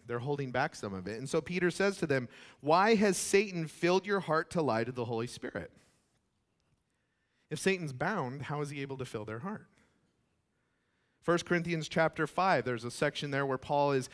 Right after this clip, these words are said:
dealing with a discipline, how the church is to discipline some immoral members of the church there.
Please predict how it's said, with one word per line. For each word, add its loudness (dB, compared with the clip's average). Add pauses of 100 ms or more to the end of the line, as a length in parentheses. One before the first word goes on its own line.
(220)
dealing 2
with 0
a 2
discipline, -4
how 0
the -6
church -4 (240)
is -4
to 2
discipline -2
some -6
immoral -2
members -4 (100)
of 4
the 0
church -4
there. -4